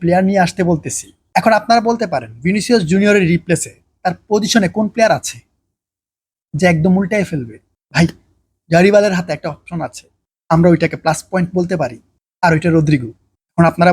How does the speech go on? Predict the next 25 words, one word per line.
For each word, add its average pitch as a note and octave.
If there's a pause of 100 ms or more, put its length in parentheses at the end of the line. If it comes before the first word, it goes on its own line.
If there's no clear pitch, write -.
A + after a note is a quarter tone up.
বলতে F3
পারেন C#3+
রদ্রিগো F3+
রাইট F3
উইঙ্গার, B2+ (200)
সে -
রিয়াল F3 (100)
মাদ্রিদের D#3
রাইট D#3
উইঙ্গে F#3
খেলে, A#2+ (360)
even E3
ব্রাজিলের E3+
জার্সিতে D#3
রাইট E3
উইঙ্গে G3
খেলে, B2+ (400)
সে G#3 (120)
লেফট F#3
উইঙ্গে G3+
কি G3
করবে? A#2+ (420)
ভাই, F3 (440)
আপনারা A3+
হয়তো G#3+